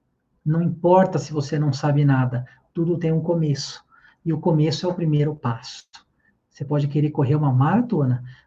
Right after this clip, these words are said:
só que pra você correr uma maratona, você tem que dar um primeiro passo, tá?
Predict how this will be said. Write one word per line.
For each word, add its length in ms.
só 180
que 100
pra 140
você 260
correr 240
uma 160
maratona, 760
você 260
tem 340
que 160
dar 160
um 80
primeiro 360
passo, 520
tá? 280